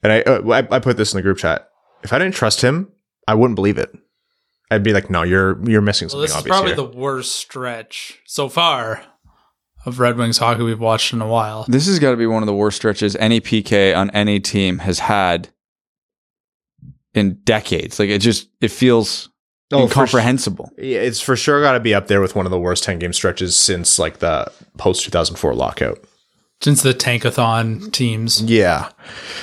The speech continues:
Speaker 1: Anyhow, the,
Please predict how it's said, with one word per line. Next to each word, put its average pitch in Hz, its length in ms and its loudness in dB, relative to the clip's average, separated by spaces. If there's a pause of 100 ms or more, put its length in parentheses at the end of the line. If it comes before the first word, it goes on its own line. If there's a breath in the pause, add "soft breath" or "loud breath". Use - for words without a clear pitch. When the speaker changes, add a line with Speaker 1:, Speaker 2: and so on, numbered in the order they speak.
(240 loud breath)
Speaker 1:
Anyhow, 110 600 2 (840 loud breath)
the, 113 840 2